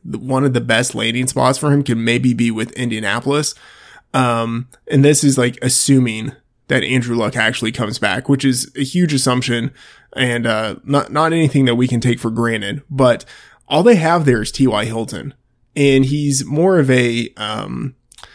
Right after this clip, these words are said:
I think Hilton has been a good, uh, kind of pseudo number one, but I think Hilton has, is best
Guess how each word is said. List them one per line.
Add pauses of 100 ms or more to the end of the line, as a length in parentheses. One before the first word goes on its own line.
(120)
I
think
Hilton (220)
has
been
a
good, (380)
uh, (100)
kind
of
pseudo
number
one, (380)
but
I
think
Hilton
has, (260)
is
best